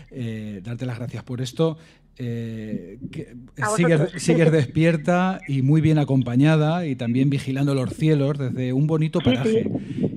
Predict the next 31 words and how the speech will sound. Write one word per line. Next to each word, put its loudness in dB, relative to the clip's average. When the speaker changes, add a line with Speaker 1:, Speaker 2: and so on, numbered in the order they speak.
Speaker 1:
en 0
busca 4
Speaker 2:
Ujú. 2
Speaker 1:
de 2
que 0
se 0
pueda 4
aparecer 2
lo 2
insólito, 2
¿no -2
es -2
así? 0
Speaker 2:
Exacto, -2
sí. -2
Speaker 1:
Cuéntanos 4
un 4
poco 6
dónde 4
estás, -2
en 2
el 0
paraje 2
de 2
El -4
Garbí. -2
Speaker 2:
Estamos -2
aquí -2
en 2
El -2
Garbí, -4